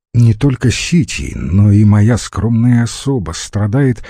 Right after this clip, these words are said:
от несговорчивости великого Помпея.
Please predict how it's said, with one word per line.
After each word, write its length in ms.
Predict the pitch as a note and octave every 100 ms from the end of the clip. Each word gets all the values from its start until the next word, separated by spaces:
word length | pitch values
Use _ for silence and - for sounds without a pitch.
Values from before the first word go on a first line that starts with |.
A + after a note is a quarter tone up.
| - -
от 260 | A#2+ - A#2
несговорчивости 1120 | A#2+ G#2 G2+ A2 F2+ A2 G#2+ C3 C3 - C3+
великого 500 | A2 G2 F#2+ G#2 G#2+
Помпея. 760 | - A#2 A2+ - A#2+ A#1 -